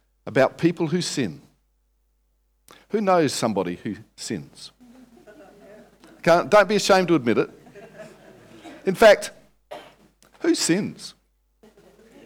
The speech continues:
So th-, I think this is important because I think there's a message here in, for us in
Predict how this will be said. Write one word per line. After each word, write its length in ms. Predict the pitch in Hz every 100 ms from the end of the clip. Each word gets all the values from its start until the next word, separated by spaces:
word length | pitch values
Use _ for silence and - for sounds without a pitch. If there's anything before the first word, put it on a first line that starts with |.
| _ _ - - _ _ -
So 260 | 208 214 - - - -
th-, 140 | - -
I 120 | 214
think 180 | 233 302
this 140 | 302 269
is 100 | 233
important 500 | 220 269 302 190 160
because 240 | 165 214
I 60 | 240
think 340 | 302 254 - - - - - _ _ _ _ -
there's 140 | 180
a 80 | 208
message 440 | 214 285 302 226
here 280 | - 180 156
in, 320 | - 156 156 147 -
for 160 | - -
us 300 | 214 240 -
in 180 | 196 180